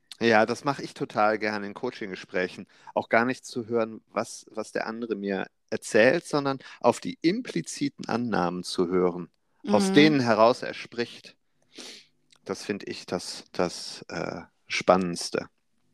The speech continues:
Speaker 1: Also
Speaker 2: Ja, und dann gibt's ja noch so ein Phänomen, mir fällt der Name gerade nicht ein.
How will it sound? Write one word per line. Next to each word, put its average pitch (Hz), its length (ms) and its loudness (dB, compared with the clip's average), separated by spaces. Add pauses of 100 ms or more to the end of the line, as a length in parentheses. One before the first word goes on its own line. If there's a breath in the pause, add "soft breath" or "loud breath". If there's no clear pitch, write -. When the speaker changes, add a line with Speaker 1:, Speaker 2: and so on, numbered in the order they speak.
(600)
Speaker 1:
Also - 320 -4 (480 loud breath)
Speaker 2:
Ja, 208 200 10
und 208 100 2
dann 202 160 2
gibt's 240 220 -2
ja 214 80 -2
noch 202 160 -6
so - 160 -4
ein 254 60 0
Phänomen, 233 500 -4
mir 190 100 -2
fällt 196 220 -4
der 180 80 -2
Name 170 340 -4
gerade 151 340 -6
nicht - 260 -16
ein. 156 360 -8